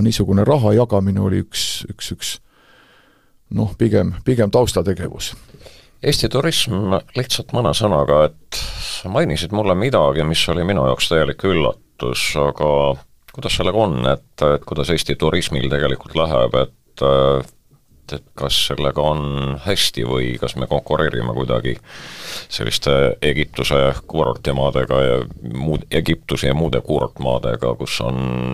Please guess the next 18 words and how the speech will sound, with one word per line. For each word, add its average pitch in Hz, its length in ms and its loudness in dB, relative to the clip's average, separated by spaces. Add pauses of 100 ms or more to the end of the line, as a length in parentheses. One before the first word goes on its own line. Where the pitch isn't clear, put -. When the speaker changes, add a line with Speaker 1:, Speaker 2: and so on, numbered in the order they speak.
(360)
Speaker 2:
noh, 64 140 -8 (100)
imelised 60 480 -4
tingimused, 58 480 -4
soojus 64 480 -2
ja 67 140 -2
nii 67 80 0
edasi, 67 240 -2
nii 73 80 0
edasi, 60 340 -4
et - 240 -14 (320)
kuidas - 380 -2 (180)
sellega - 380 -4
on? - 100 -14 (540)
Speaker 1:
Täna 147 180 4
on 110 80 2
kõik 139 160 0
teistmoodi, 85 560 0 (560)
aga, 101 320 -2